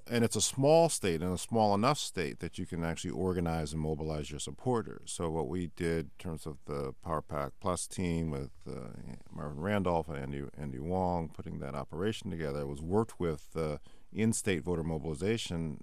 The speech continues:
effort to really do a significant, under-the-radar voter mobilization effort, uh, on behalf of Eps-,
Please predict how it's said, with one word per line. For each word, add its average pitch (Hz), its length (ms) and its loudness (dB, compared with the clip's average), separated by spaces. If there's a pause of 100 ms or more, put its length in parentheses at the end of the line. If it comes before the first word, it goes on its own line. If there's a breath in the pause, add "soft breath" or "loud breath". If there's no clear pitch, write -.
effort 78 480 0 (1300 loud breath)
to 135 120 2
really 151 260 10
do 131 200 8
a 127 60 8
significant, 120 880 4
under-the-radar 120 840 6
voter 101 240 6
mobilization 90 680 2
effort, 78 480 -2 (280 loud breath)
uh, 87 320 0
on 82 160 -2
behalf 82 380 0
of 76 80 -4
Eps-, 107 320 4